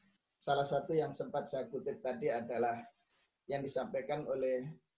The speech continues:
eh, Syekh Said Qutb dalam kitabnya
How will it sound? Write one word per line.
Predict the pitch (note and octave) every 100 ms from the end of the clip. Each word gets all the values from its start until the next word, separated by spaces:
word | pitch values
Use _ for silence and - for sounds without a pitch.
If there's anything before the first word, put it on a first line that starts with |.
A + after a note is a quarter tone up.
| -
eh, | B2 B2 B2 A#2+ A#2+ A#2 A#2 _ _ _ _ _ _ _ _ _ _ _
Syekh | - C#3+ - -
Said | D3 C#3+ -
Qutb | F3 E3 D3+ - -
dalam | C3 B2 A#2
kitabnya | D3 C#3+ C#3 C3 C3 A#2+ -